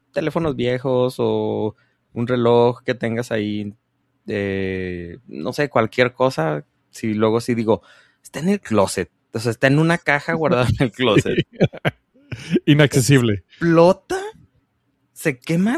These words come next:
Speaker 1: toda la ropa en tres segundos.
Speaker 2: Aparte que esa madre no se apaga hasta que
Speaker 1: Ajá.
Speaker 2: termine la, el proceso de com-, químico
Speaker 1: Hasta
Speaker 2: de
Speaker 1: que se
Speaker 2: combustión.
Speaker 1: consuma todo, todo el litio, ¿no?
Speaker 2: Sí.
Speaker 1: Algo así.
Speaker 2: Ujú.
Speaker 1: Entonces digo, "Ah, creo que sí debería sacar los dispositivos y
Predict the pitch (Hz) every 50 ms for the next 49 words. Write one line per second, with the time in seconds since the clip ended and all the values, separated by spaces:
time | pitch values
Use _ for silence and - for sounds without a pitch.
0 | 330 285 240 - - 226 262 294 277 - - 175 190 - - 220 226 214 208 202
1 | - 196 196 190 - 202 196 202 208 208 196 175 - - _ _ _ _ _ _
2 | _ _ _ _ _ _ _ _ _ - 135 127 - 139 131 - 165 160 156 170
3 | 160 147 147 147 147 135 127 123 135 120 - 113 120 131 135 131 117 117 113 -
4 | - 131 107 - 123 107 - 107 107 110 107 113 113 123 127 123 117 101 90 87
5 | 95 95 - 127 117 98 110 117 123 127 117 - 113 110 107 101 - _ _ _
6 | _ _ _ _ _ - 139 131 131 120 - - 147 101 107 104 98 101 113 -
7 | 107 135 139 156 165 160 151 - 143 143 147 147 143 143 135 131 - 139 139 131
8 | 131 147 170 - 165 151 139 139 160 185 220 214 190 139 127 - 117 117 131 -
9 | 135 - 170 - _ _ _ _ _ _ _ _ _ 147 135 120 123 127 127 131
10 | 135 135 131 - 143 139 139 143 131 127 123 123 117 - _ _ - - - -
11 | - 135 135 131 131 135 135 135 131 131 131 123 - - - 127 127 131 143 131
12 | - 135 135 143 151 139 120 117 120 - 120 117 - 123 110 101 98 98 98 -
13 | _ - 104 117 110 107 110 - 107 104 104 101 - 107 104 101 104 107 113 _
14 | - 165 156 143 127